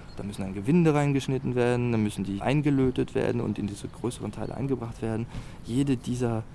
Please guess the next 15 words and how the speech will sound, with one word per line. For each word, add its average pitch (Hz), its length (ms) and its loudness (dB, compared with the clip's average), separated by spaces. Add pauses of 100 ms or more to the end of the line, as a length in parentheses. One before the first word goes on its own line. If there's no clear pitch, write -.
(100)
etwas - 260 -8
größeren 139 600 0
Hohlräume 127 480 4
hier, 127 200 4
das 113 200 -2
wäre 104 100 2
eine 101 160 0
einzelne 107 420 -2
Leitung, 120 540 -2
die 120 140 -2
angebracht 117 460 -4
werden 107 180 -2
müsste. 113 280 -6 (380)
Das - 160 -8
heißt, 120 220 0